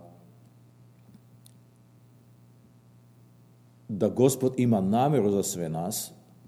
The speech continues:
da ima plan za sve nas, da, da živeći po njegovoj volji na ovoj zemlji, da dobijemo,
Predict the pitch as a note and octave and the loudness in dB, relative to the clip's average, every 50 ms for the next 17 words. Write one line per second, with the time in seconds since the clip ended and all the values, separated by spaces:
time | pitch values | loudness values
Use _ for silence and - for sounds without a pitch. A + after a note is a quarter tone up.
0 | - - - - _ - - - G#2 F2+ G2+ G#2 G#2 G#2+ A2 A2 G2 - - C3 | -20 -20 -20 -20 _ -20 -16 -10 -4 -2 -2 0 2 2 2 2 2 0 -2 -2
1 | C#3+ C#3+ C#3+ C#3 G2+ G2+ F#2 - - G2 F#2+ F2+ F#2 F#2 F#2 F2+ - - G2 F2 | -2 0 0 0 -2 -4 -4 -6 -6 -6 -4 -4 -4 -4 -4 -6 -6 -4 -4 -4
2 | F2 - - F2+ F#2+ F#2 F#2 F2+ - - - - - - - - - - - - | -4 -4 -6 -6 -4 -4 -4 -4 -6 -10 -18 -20 -20 -20 -20 -20 -20 -20 -20 -20
3 | - _ - F#2 F2+ G#2+ B2 A#2+ C#3 C#3+ C#3 C#3 C#3+ C#3+ - C#3 C3 A#2+ A#2 A2+ | -18 _ -10 -6 -2 0 2 4 4 4 4 2 -2 -6 -4 -4 -2 0 2 2
4 | G#2+ G2+ A2 A2 G#2+ G#2 F2 F#2 G#2 G2+ G2+ G#2 G2+ G2+ G2 G2+ G2 F#2+ F#2 F#2+ | 2 4 6 6 6 6 4 2 0 2 2 0 0 0 0 2 2 0 0 0
5 | G2 G2 G2 F#2+ F#2+ F#2+ F2 D#2+ F#2 F#2 E2 F#2 G#2+ G#2 F#2 G2 G#2 G#2 G2+ G2+ | -2 -2 0 0 0 -2 -2 -2 -4 -4 -2 0 0 0 0 0 0 0 0 0
6 | G2+ G2 G2+ G2 - | 0 -2 -2 -4 -8